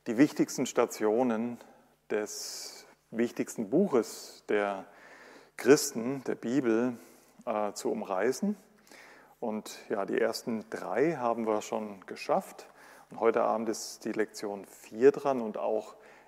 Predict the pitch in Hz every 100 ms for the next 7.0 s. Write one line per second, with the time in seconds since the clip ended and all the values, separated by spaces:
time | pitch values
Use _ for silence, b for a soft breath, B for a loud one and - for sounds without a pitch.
0 | B 110 107 104 113 123 110 107 107 110
1 | - - 113 - 117 117 - - 107 95
2 | 95 - - 104 104 107 - 107 104 104
3 | 95 104 123 135 131 101 101 110 107 104
4 | 107 107 117 120 110 110 113 123 113 110
5 | 110 104 98 - B B B - 110 110
6 | 143 143 113 101 - 117 - 120 110 107